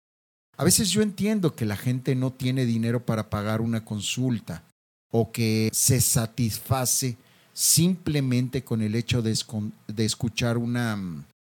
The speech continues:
respuesta afirmativa o negativa según sea el caso.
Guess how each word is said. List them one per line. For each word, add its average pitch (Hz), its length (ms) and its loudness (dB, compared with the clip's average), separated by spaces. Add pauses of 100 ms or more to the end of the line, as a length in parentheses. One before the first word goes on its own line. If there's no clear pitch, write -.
(200)
respuesta 123 960 2
afirmativa 107 1040 -2 (480)
o 117 120 0
negativa 113 680 2
según 104 380 -2
sea 104 180 -2
el 104 140 -6
caso. - 420 -4